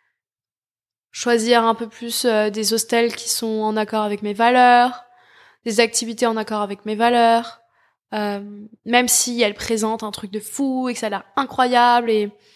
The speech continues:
et voilà. Tout en me faisant plaisir parce que je veux pas m'empêcher de vivre, mais, euh, on trouve toujours quelque chose qui soit raccord avec ça. Bon, je, je l'ai quand même pas mal fait pendant mon voyage, hein,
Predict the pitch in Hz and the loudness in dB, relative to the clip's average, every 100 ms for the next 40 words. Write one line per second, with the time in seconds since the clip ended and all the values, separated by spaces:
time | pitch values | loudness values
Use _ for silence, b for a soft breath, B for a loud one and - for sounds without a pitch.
0 | b b b b _ _ 226 214 - B | b b b b _ _ -6 -6 -8 B
1 | - 311 320 277 277 254 247 247 277 285 | -4 2 2 2 0 0 0 -2 -2 -2
2 | - 233 220 269 285 233 220 220 196 196 | -6 -6 -2 -2 -2 -2 -4 -4 -6 -8
3 | 233 262 214 208 _ 214 220 220 233 247 | -6 -4 -6 -8 _ -8 -2 4 4 6
4 | 233 208 196 - - 226 226 - 240 240 | 4 2 -2 -8 -10 -8 -10 -8 -8 -4
5 | 240 220 220 214 - 214 202 - 214 208 | -4 -6 -8 -8 -8 -8 -8 -6 -4 -4
6 | 202 214 196 190 196 226 _ _ _ 226 | -2 -4 -4 -6 -8 -8 _ _ _ -2
7 | 233 220 240 214 240 269 269 269 247 220 | 0 2 0 0 0 2 2 2 2 2
8 | 220 233 220 214 208 214 214 208 214 208 | 2 0 0 0 -2 -4 -2 -2 0 -4
9 | 196 190 | -8 -12